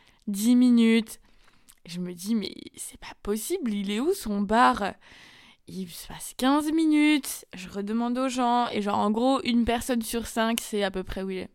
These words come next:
Non, une personne sur cinq, c'est beaucoup quand même. Genre, une personne sur dix. Mais bon, de temps en temps, les gens me disent, « Oui, oui, euh, faut que tu continues là. » Du coup, voilà, passe, je sais pas, vingt minutes, et là, quelqu'un me dit, «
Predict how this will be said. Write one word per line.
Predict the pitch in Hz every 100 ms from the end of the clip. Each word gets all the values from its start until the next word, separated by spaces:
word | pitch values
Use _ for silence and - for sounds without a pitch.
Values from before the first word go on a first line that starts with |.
| -
Non, | 214
une | 233
personne | 220 220 226
sur | 220
cinq, | 247 226
c'est | 208
beaucoup | 180 180 175
quand | -
même. | - _ _ - - -
Genre, | 202 202
une | 202 233
personne | 226 226 233 226
sur | 214 208 208
dix. | 185 170 - - _ _ _ - - - -
Mais | 220
bon, | 240 214
de | 196
temps | 196 226 233
en |
temps, | 220 277
les | 269
gens | 247
me | 254
disent, « | 254 240
Oui, | 285 320
oui, | 330 339
euh, | 262
faut | 220 220
que | -
tu | 247
continues | 254 240 247 226
là. » | 190 208 - - - - - - - - -
Du | 214 214
coup, | 214
voilà, | 196 196 226 262
passe, | 226 202 -
je |
sais | 202
pas, | 185 190
vingt | 202 208
minutes, | 208 214 320 - - - - -
et | 208
là, | 220
quelqu'un | - 269 269 269
me | 240
dit, « | 254